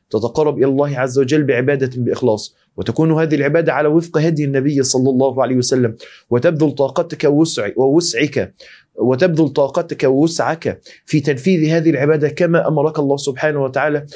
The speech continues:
كلما حماك الله عز وجل من كيد الشياطين،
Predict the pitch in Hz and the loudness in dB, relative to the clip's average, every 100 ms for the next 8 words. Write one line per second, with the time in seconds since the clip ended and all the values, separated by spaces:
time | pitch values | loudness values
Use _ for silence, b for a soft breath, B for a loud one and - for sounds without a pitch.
0 | B B - 156 196 202 180 165 175 165 | B B 0 2 2 0 0 0 0 0
1 | 147 160 143 139 131 135 151 147 135 127 | 0 2 0 0 2 2 2 2 0 -2
2 | 147 135 120 - 120 117 131 104 | -2 0 0 0 0 0 -2 -4